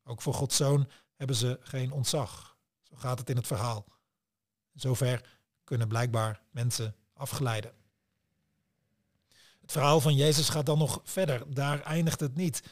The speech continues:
De baas van de wijngaard komt zelf om orde op zaken te stellen. En de wijngaard aan mensen te geven die wel het goede zullen doen. Zo zal, volgens het, de grote lijn van de Bijbel, God uiteindelijk komen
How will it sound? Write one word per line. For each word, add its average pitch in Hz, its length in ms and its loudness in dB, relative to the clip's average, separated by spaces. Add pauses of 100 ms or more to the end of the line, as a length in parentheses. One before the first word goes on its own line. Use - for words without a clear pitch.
(240)
De 147 100 -16
baas 143 320 2
van 160 140 4
de 139 80 6
wijngaard 143 480 0
komt 156 280 2
zelf 147 380 0
om 127 180 0
orde 147 200 -10
op 131 160 -6
zaken 127 360 -2
te - 100 -10
stellen. 120 380 -6 (800)
En 117 100 -20
de 117 80 -4
wijngaard 123 440 2
aan 120 100 0
mensen 127 280 2
te - 80 -4
geven 127 340 0
die 123 140 0
wel 139 180 2
het 139 100 0
goede 139 240 0
zullen 127 240 0
doen. 117 280 -2 (1300)
Zo 131 280 0
zal, 117 400 2 (720)
volgens 104 260 -14
het, - 320 -6 (200)
de - 60 -20
grote 123 300 0
lijn 120 260 4
van 127 100 0
de 127 60 2
Bijbel, 113 340 0
God 151 300 -4
uiteindelijk 135 400 -2
komen 117 340 2